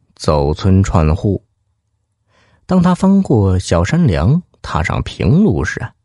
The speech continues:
碰见一个问路人。这人四十岁左右的年纪，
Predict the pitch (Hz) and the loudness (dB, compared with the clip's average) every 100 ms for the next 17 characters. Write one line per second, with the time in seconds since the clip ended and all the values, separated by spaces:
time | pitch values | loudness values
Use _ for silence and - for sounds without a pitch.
0 | _ _ - 202 160 170 131 135 156 151 | _ _ -2 2 2 2 2 2 0 0
1 | 202 170 196 233 113 98 127 _ _ _ | 2 2 2 2 2 0 -2 _ _ _
2 | _ _ _ _ _ _ _ _ _ - | _ _ _ _ _ _ _ _ _ -2
3 | 151 131 135 151 147 143 - - 135 110 | 0 2 2 2 2 0 -2 -2 0 2
4 | 107 120 98 92 98 87 80 85 139 143 | 0 0 0 2 2 2 2 2 2 0
5 | - 62 | -4 -10